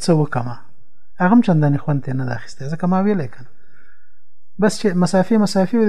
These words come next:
د څو جزیرو، ابنا او ټاپوګانو او د دې شیانو هغه اصطلاحات به هم د امتحان په شپه زده کړي وي، خو نور هم په دې، په یو احساس باندې، د یو احساس په بنیاد نه دي ویلي، وعلیکم السلام، چې دا اوس څه وکړو. او د مدرسې کتابونو کې خو دا شی شته نه.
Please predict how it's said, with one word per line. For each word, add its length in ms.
د 80
څو 100
جزیرو، 460
ابنا 280
او 120
ټاپوګانو 640
او 120
د 20
دې 140
شیانو 260
هغه 120
اصطلاحات 460
به 100
هم 80
د 60
امتحان 320
په 80
شپه 160
زده 180
کړي 280
وي، 100
خو 120
نور 180
هم 120
په 100
دې، 240
په 60
یو 200
احساس 480
باندې، 320
د 40
یو 140
احساس 300
په 100
بنیاد 300
نه 120
دي 120
ویلي، 260
وعلیکم 300
السلام، 240
چې 100
دا 120
اوس 180
څه 80
وکړو. 280
او 100
د 80
مدرسې 440
کتابونو 340
کې 80
خو 100
دا 100
شی 200
شته 260
نه. 140